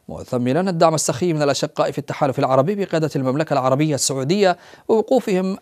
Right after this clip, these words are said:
الدائم والداعم للسلطة الشرعية والشعب اليمني في مواجهة المشروع الإيراني، ممثلا بذراعها ميليشيا الحوثي الإرهابية. بدوره أكد اللواء الركن حامد الغامدي موقف التحالف الثابت والداعم للشعب اليمني وقواته المسلحة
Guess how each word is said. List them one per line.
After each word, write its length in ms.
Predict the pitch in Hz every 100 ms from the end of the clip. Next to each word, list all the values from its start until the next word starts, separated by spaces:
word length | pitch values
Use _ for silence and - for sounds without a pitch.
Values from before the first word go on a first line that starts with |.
| _ 165
الدائم 560 | 139 175 175 139 160
والداعم 560 | 135 110 123 151 185 185
للسلطة 400 | 170 175 151 143
الشرعية 640 | - 135 143 175 170 180
والشعب 420 | 151 - 151 127
اليمني 440 | 123 127 123 170 202
في 140 | 202
مواجهة 440 | 170 156 143 139 135
المشروع 400 | 135 123 147 127
الإيراني، 460 | 139 131 123 151 143 - - - -
ممثلا 680 | 87 120 - 127 127 123 156
بذراعها 720 | 139 123 113 123 165 170 196
ميليشيا 300 | 214 202 -
الحوثي 300 | 147 151 139
الإرهابية. 580 | 131 107 123 151 156 117 - - _ -
بدوره 420 | 202 240 214 208
أكد 200 | 185 185
اللواء 400 | 175 160 165 175
الركن 400 | 151 165 175 170
حامد 340 | - 160 135
الغامدي 480 | 120 117 147 185 208
موقف 300 | 190 175 -
التحالف 400 | 156 - 143 135
الثابت 380 | 135 131 120 127
والداعم 420 | 117 104 156 185
للشعب 340 | 175 - 143 131
اليمني 380 | 127 156 139
وقواته 520 | 123 - 120 147 139 127
المسلحة 580 | 123 202 185 160 160